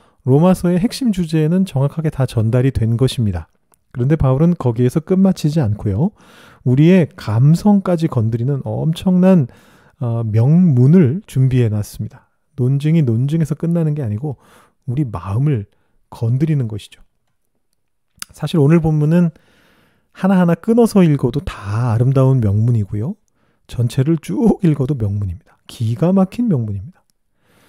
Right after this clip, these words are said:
제가 뭐 설명을 덧붙이는 게 의미가 있나 싶을 정도로 바울이 쓴 그대로가 아주 직관적이면서도 또 아주 감성적인, 그냥 귀에 쏙쏙 박히는, 그래서 마음을 울리게 하는 이제 그런 글입니다.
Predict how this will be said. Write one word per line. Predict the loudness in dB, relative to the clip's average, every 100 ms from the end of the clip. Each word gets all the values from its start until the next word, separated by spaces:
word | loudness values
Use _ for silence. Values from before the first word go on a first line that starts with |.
| _ _ _ _
제가 | 0 2
뭐 | 2 2
설명을 | 4 4 6 2
덧붙이는 | 0 -4 -6 -4 -2
게 | -2
의미가 | 0 2 2 2 0
있나 | 0 0 -2 -2
싶을 | -4 -8
정도로 | -6 -6 -4 -2 -2 -4 _ _ _ _
바울이 | -2 2 4 2
쓴 | 2 0
그대로가 | 2 2 2 0 0
아주 | -2
직관적이면서도 | -6 -10 -6 0 2 2 2 0 -2 -4 -6 -10 -10 -8
또 | -6
아주 | -6 -6 -10
감성적인, | -10 -2 0 0 2 0 0 -2 -4 -4 -6 -10 -20 -4
그냥 | 2 2 2
귀에 | 0 0 0
쏙쏙 | -2 -8 -6 -8 -6 -6
박히는, | -8 -6 -4 -4
그래서 | -4 -6 -4
마음을 | -4 0 2 4 2
울리게 | 0 -2 0 0 0 0
하는 | 0 -2
이제 | -4 -6
그런 | -2 0 0
글입니다. | -2 -4 -8 -14